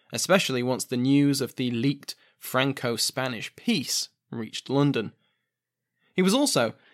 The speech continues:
a convenient villain to be blamed for the king's autocratic tendencies. The fears that Parliament would be ignored and transformed into a powerless body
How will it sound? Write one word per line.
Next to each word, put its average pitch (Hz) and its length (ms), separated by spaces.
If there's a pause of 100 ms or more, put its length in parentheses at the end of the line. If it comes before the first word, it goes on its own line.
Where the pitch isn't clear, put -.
(140)
a - 80
convenient 202 760
villain 139 460
to - 80
be 127 100
blamed 127 540
for - 120
the 120 60
king's 127 540 (100)
autocratic 120 760
tendencies. 117 800 (640)
The 147 80
fears 151 500
that - 240
Parliament 135 540
would 127 160
be 117 120
ignored 139 580
and 110 300 (240)
transformed 123 600
into 104 200
a - 60
powerless 117 540
body 151 460